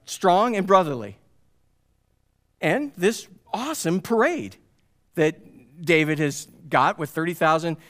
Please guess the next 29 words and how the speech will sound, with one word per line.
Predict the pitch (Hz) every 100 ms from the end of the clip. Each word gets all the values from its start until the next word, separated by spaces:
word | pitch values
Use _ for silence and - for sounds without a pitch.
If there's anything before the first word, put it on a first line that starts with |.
| _
people, | - 165 190 196
and | 170
they're | 135
just, | 135 156 - _ -
it's | 190 226
just, | 190
just | 208 208
this | 190 208
awesome | 196 233 240
parade | 202 233 240 277 98 - _ _ _ _ _ _ _ _ _ -
to | 156
bring | 147 233
the | 277
ark | 262 269 262
back. | 262 269 147 - _ _ _ _ _ _ _
All | 208 294
this | 214
pomp | - 254 294 185
and | 143 131
circumstance | 240 269 175 - 147 131 -
and | 117 - - _
just | 214 208
all | 226
this | 220 165 - 190 196 190 - -
crazy, | - 220 214 180 165
awesome | - 180 190 180
stuff | - 185 -
going | 147 127
on. | 120 104